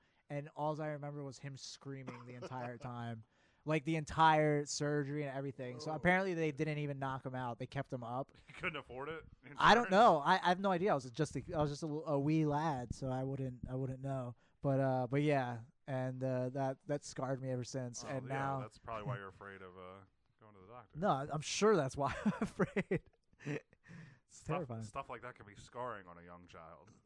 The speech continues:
Speaker 2: You know what I mean?
Speaker 1: Yeah. Yeah. So
Speaker 2: I don't, I didn't have anything like that. I did have, uh, that broken Santa Claus in the attic. That scared me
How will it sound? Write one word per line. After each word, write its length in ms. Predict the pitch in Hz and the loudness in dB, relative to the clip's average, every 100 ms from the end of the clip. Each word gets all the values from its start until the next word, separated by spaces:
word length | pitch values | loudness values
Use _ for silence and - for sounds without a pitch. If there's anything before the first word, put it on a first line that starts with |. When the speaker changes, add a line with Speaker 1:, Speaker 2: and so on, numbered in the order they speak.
| _ _ _ _ | _ _ _ _
Speaker 2:
You 60 | 95 | -20
know 80 | 90 | -18
what 180 | 90 98 | -18 -18
I 40 | |
mean? 120 | 117 117 | -18 -14
Speaker 1:
Yeah. 920 | 120 127 - _ _ _ _ _ - | -12 -12 -16 _ _ _ _ _ -16
Yeah. 160 | 127 131 107 _ _ _ _ _ _ | -14 -14 -16 _ _ _ _ _ _
So 80 | 113 113 | -10 -6
Speaker 2:
I 60 | |
don't, 120 | 120 110 | -6 -6
I 60 | |
didn't 120 | 131 123 | -8 -8
have 120 | 123 | -8
anything 240 | 117 110 110 | -8 -12 -12
like 160 | 104 | -10
that. 260 | 113 113 104 104 | -8 -8 -8 -12
I 60 | |
did 220 | 113 127 | -10 -8
have, 340 | 127 123 113 104 | -6 -6 -8 -10
uh, 380 | 104 98 95 92 _ _ _ _ _ _ _ _ | -10 -8 -10 -12 _ _ _ _ _ _ _ _
that 200 | 107 87 | -12 -10
broken 360 | 104 120 104 110 | -6 -6 -6 -12
Santa 320 | - 82 82 | -12 -10 -10
Claus 360 | - 104 95 92 | -8 -8 -8 -10
in 60 | |
the 100 | 92 98 | -12 -10
attic. 360 | 104 95 82 - _ _ _ _ 110 | -10 -10 -14 -20 _ _ _ _ -16
That 160 | 110 | -14
scared 340 | - 104 92 | -14 -12 -12
me 100 | 85 | -12